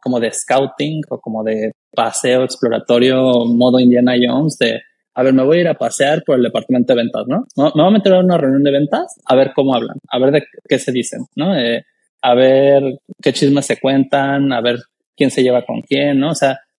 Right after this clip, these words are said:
voy a jugar a, a, eh, Mystery Shopper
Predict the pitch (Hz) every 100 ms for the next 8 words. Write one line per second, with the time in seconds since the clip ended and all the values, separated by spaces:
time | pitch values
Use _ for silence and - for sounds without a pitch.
0 | _ 143 143 175 180 139 123 139 175 139
1 | 117 117 117 - 120 117 113 117 131 _
2 | _ _ - _ _ - - 120 113 110
3 | 110 123 131 170 123 - 151 214